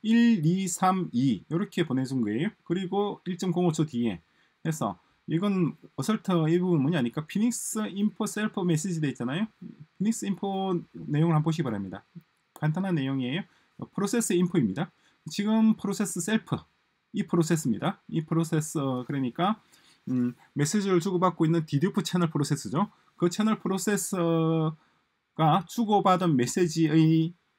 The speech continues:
내용, 그 내용이 요 내용이 맞는지 보라는 거죠.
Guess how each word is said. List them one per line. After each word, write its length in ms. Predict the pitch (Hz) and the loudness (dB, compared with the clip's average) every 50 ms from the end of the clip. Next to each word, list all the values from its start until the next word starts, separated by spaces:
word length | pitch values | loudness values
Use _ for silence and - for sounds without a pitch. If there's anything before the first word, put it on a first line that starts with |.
| _ _ _ _ _ _ _ _ _ - | _ _ _ _ _ _ _ _ _ -2
내용, 400 | - 110 117 135 151 120 80 78 - _ _ | 0 2 6 6 6 6 4 -2 -16 _ _
그 100 | - 165 | 2 4
내용이 760 | 175 180 185 175 156 127 127 143 156 170 190 208 202 - - - | 4 6 6 6 4 4 6 6 4 4 4 2 0 -2 -2 4
요 220 | 151 170 185 190 | 4 4 4 6
내용이 300 | 185 160 147 156 165 170 | 4 4 6 6 6 4
맞는지 380 | 147 104 92 107 135 147 151 151 | 4 2 2 2 2 2 2 0
보라는 340 | 120 110 107 101 92 87 90 | -6 -8 -10 -8 -10 -10 -12
거죠. 200 | - - - | -14 -16 -20